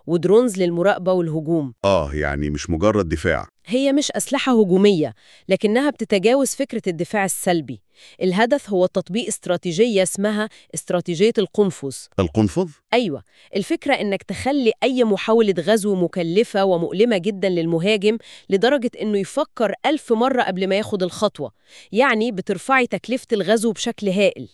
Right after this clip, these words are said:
Speaker 2: تغيير نوعي في قواعد اللعبة إذن.
Speaker 1: تماما.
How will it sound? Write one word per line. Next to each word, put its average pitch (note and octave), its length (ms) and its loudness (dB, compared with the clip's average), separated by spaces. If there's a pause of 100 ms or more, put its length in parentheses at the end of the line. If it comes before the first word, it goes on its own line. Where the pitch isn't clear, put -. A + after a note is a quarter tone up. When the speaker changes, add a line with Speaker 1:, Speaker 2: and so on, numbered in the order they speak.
Speaker 2:
تغيير C#3+ 440 2
نوعي C#3+ 380 4
في - 120 -8
قواعد G#2+ 380 2
اللعبة F2 340 -2
إذن. B1+ 360 -10
Speaker 1:
تماما. E3+ 600 2